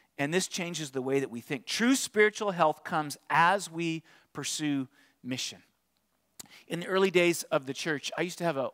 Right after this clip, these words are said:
horrible time on Sunday afternoons after I would preach a sermon, and it would go, it would extend into Monday mornings. Usually, uh,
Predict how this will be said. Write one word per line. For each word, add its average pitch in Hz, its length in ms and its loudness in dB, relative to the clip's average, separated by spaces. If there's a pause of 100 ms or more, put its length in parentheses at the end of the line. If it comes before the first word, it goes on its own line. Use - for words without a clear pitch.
horrible 175 460 -6
time 131 400 -4 (380)
on 131 320 0
Sunday 139 380 -4
afternoons 123 800 -8
after 123 440 -8
I 113 120 -8
would 113 180 -14
preach 147 220 -6
a - 40 -8
sermon, 143 460 -4 (400)
and 135 180 0
it 151 80 2
would 147 180 0
go, 147 320 10
it 147 100 -2
would 147 120 4
extend 151 520 -2
into 151 260 -2
Monday 143 340 2
mornings. 147 520 -4
Usually, 143 480 -2
uh, 117 240 2